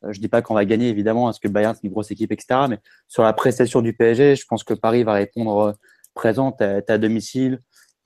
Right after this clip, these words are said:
Euh, les stars, forcément, euh, ce genre de match, bah, elles sont venues à Paris pratiquement que pour jouer ce style de match. On se doute bien que c'est pas contre Montpellier que tu vas te, t'as envie de te surpasser.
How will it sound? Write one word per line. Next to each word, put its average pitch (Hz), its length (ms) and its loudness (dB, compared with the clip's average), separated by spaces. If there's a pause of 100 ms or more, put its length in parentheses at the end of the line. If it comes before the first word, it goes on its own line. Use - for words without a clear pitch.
(100)
Euh, 69 280 -6
les 110 340 -2
stars, 120 360 0
forcément, 113 600 0
euh, 95 240 0 (100)
ce - 280 -4
genre 107 160 2
de 110 100 2
match, 113 260 0
bah, 104 80 -2
elles 92 60 -4
sont 98 120 -10
venues 101 100 -2
à 104 60 -2
Paris 107 260 -2 (100)
pratiquement 117 500 -4
que 131 140 -2
pour 117 320 -2
jouer 110 140 -2
ce - 120 -10
style 107 220 -6
de 110 80 0
match. 123 240 -4 (460)
On 107 40 -8
se 95 60 -8
doute 110 140 0
bien 120 100 2
que 117 60 -4
c'est - 100 -16
pas 113 80 2
contre 110 260 -2
Montpellier 113 360 2
que - 60 -8
tu 101 100 -6
vas 101 60 -2
te, 101 200 0 (560)
t'as 113 80 0
envie 107 160 2
de 104 60 -14
te - 100 -8
surpasser. 117 580 0